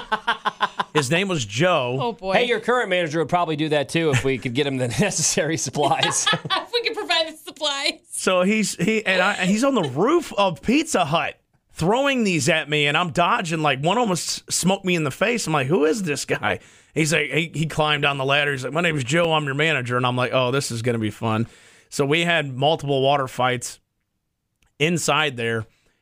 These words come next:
Speaker 1: And I remember one time, um, at the end of the shift, he was just like, "Hey, man, how many people in your household?" I said, "Just me and my mom." He goes, "All right." And he handed me six pizzas. He goes, "All right, you got pizza for a while?" And I'm like, "Yeah." So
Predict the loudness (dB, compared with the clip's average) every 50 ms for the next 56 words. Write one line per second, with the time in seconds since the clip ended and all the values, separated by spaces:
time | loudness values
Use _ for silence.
0 | _ -2 0 0 2 2 2 2 2 0 0 2 0 0 0 0 0 0 0 0
1 | 0 -2 -4 -6 -8 _ -6 -2 -2 0 0 0 0 0 -2 0 0 -2 0 0
2 | 0 0 0 0 -2 -4 -2 0 0 0 -2 -2 -8 -18 -20 _ _ _ _ _
3 | _ _ _ _ -2 0 2 2 2 0 0 -2 -2 0 0 0 0 0 0 0
4 | 0 0 2 2 0 2 0 0 0 -2 0 0 -2 -2 0 -2 -2 -2 -2 0
5 | 0 0 0 -2 -2 -4 -4 -2 -2 -2 -2 -2 -2 -2 -2 -2 -4 -2 0 0
6 | 0 2 0 0 2 2 0 2 0 0 0 0 2 2 2 2 0 -2 -4 -2
7 | 0 -2 -2 -2 -4 -6 -6 -4 -2 -2 -2 -2 -4 -4 -2 -2 -2 -2 -4 -6
8 | -6 -2 -2 0 0 0 0 0 2 2 2 2 2 0 0 0 0 0 0 0
9 | 0 -2 -2 0 -2 -4 -4 -2 -2 0 2 2 2 2 2 2 0 0 0 2
10 | 2 0 2 0 -2 -4 -4 -2 -2 -2 -2